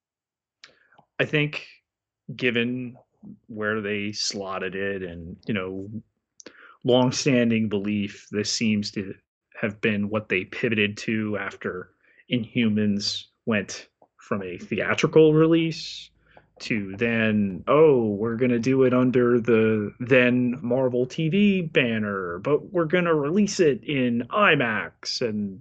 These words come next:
you know, Matt and I were, I think, the fifth and sixth people in the theater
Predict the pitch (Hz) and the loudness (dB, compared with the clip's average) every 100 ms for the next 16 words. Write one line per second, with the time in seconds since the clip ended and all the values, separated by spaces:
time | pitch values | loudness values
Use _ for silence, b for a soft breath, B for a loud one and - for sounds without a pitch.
0 | - 117 107 101 98 _ - 131 143 127 | -8 -4 -2 -4 -8 _ -2 0 0 0
1 | 131 127 123 117 117 _ _ b b _ | 0 2 2 0 -6 _ _ b b _
2 | _ _ _ 135 131 120 117 - _ b | _ _ _ 0 2 2 0 -6 _ b
3 | b b - 120 110 123 117 117 117 107 | b b -6 -4 -2 -2 -2 -4 -2 0
4 | 104 - _ _ _ _ _ _ _ _ | -2 -8 _ _ _ _ _ _ _ _
5 | 139 - 131 110 - 120 - - - _ | 0 2 0 -2 -2 -4 -4 -10 -12 _
6 | - 139 135 127 113 - 135 135 113 165 | -4 -2 0 0 0 -2 0 0 0 4
7 | 185 254 262 240 | 4 4 0 -6